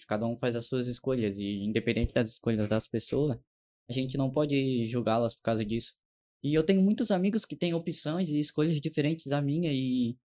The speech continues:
isso nunca me impediu de, de ser amigo deles. Claro, nunca me deixei ser influenciado, né? Porque ser influenciado é um perigo. Então, por mais que eles tenham um meio de vida diferente,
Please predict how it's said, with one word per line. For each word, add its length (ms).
isso 180
nunca 200
me 100
impediu 460
de, 320
de 80
ser 160
amigo 320
deles. 360
Claro, 320
nunca 240
me 120
deixei 280
ser 160
influenciado, 720
né? 120
Porque 380
ser 200
influenciado 560
é 20
um 60
perigo. 380
Então, 320
por 60
mais 160
que 100
eles 200
tenham 280
um 320
meio 240
de 120
vida 200
diferente, 680